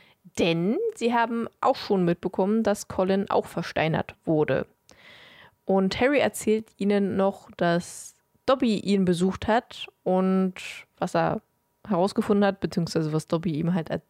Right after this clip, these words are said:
ihnen, nee, doch ihm erzählt hat. Und Ron glaubt, dass Lucius Malfoy das erste Mal die Kammer geöffnet hat und dementsprechend Draco halt dieses Mal.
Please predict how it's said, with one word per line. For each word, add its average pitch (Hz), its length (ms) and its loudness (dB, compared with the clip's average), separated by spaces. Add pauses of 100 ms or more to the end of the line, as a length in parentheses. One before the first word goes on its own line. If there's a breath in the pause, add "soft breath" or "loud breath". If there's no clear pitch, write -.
(160)
ihnen, 196 420 2 (140)
nee, 165 160 2
doch 175 220 -2
ihm 233 240 2 (440 loud breath)
erzählt 190 420 0
hat. 349 220 0 (1000 loud breath)
Und 226 200 4
Ron 240 240 4
glaubt, 208 380 4
dass - 340 0
Lucius 226 420 2
Malfoy 190 800 4 (760)
das 185 180 0
erste 175 320 2
Mal 180 160 4
die 180 120 -2
Kammer 170 260 2
geöffnet - 480 -2
hat - 380 -8 (220)
und 180 160 -2 (460)
dementsprechend - 1040 -4 (1600)
Draco 196 580 0 (440)
halt - 300 -2
dieses 220 340 2
Mal. 147 280 0